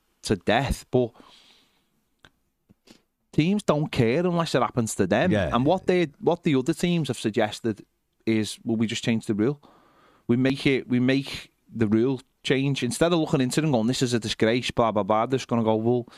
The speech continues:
Speaker 1: we'll just rip it up then." And instead of saying, "Well, it should be ripped up from the start and then Everton should be,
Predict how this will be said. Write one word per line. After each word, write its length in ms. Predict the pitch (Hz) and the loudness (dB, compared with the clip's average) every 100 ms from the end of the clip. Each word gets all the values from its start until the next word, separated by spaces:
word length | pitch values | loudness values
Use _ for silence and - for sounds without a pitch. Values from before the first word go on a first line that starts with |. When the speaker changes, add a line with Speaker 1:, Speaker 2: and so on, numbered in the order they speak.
| - - | -20 -4
Speaker 1:
we'll 80 | 135 | -2
just 160 | 170 | 0
rip 140 | 190 160 | 0 0
it 60 | |
up 120 | 107 - | 0 0
then." 180 | 185 - _ _ _ _ _ _ - - | -2 -4 _ _ _ _ _ _ -20 -8
And 140 | - 131 | -2 0
instead 240 | - 151 | 2 2
of 120 | 156 - | 0 0
saying, 240 | 143 127 | 0 2
"Well, 240 | 123 117 - | 0 -2 -6
it 120 | 123 | -6
should 120 | - 127 | -2 0
be 100 | 117 | 2
ripped 220 | 117 120 | 0 -2
up 60 | - | -2
from 160 | 113 | 0
the 60 | 98 | 0
start 480 | - 101 117 135 117 | 2 2 2 0 0
and 120 | 104 | 2
then 100 | 104 | 2
Everton 280 | 104 104 104 | 0 -2 -2
should 200 | 107 98 | -2 0
be, 220 | 98 | -2